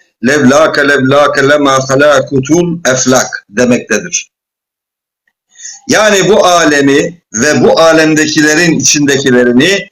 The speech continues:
senin için halk ettim. Tüm eşyaya ve nasa seni elçi olarak seçtim. Seni ahlakım ile ahlaklandırıp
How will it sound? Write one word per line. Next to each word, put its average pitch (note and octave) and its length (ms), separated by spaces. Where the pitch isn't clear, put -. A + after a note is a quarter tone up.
senin G#3+ 400
için E3+ 280
halk B2+ 300
ettim. - 420
Tüm - 300
eşyaya D#3+ 520
ve C#3+ 120
nasa C#3 320
seni C#3 260
elçi C3+ 360
olarak C#3 400
seçtim. G3 680
Seni E3 420
ahlakım C#3+ 640
ile D3+ 160
ahlaklandırıp C3 920